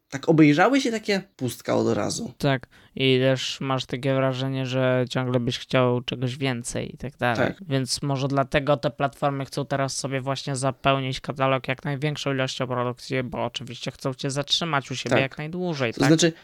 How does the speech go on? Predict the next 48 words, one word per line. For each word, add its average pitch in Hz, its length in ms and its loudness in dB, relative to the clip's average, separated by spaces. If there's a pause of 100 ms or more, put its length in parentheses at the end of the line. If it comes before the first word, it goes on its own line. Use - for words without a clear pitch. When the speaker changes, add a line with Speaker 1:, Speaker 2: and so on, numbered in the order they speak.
(100)
Speaker 1:
właśnie 156 260 6
zawsze 190 440 6
coś 160 280 4
będzie 139 500 6
i 180 160 6
może 202 280 8
być 196 200 2
co 185 120 0
tydzień. 123 280 4
Na 139 100 4
przykład 147 320 0
w - 80 -12
czwartki 170 380 4
będziesz 139 240 6
miał 135 160 8
premierę 127 420 4
tego, 175 280 4
w 160 60 -10
piątki 135 360 0
tego, 143 220 4
w 131 60 -2
sobotę 120 320 0
tego. - 320 -6 (180)
Ja 180 100 8
będę 190 200 8
miał 180 140 8
taką 180 240 2
sytuację 170 500 2
w 147 40 -2
wakacje. 120 440 0
Będę 131 220 4
miał 135 160 6
w 131 60 -2
środę 147 320 6
premiery 135 400 2
Lokiego, 170 640 4
a 143 80 6
potem 156 320 4
się 143 160 4
na 139 140 4
to 143 120 -2
nałożą 135 480 4
premiery 131 600 4
piątkowe 135 440 -2
albo 120 180 4
sobotnie, 147 340 2
nie 160 80 6
pamiętam, 135 640 2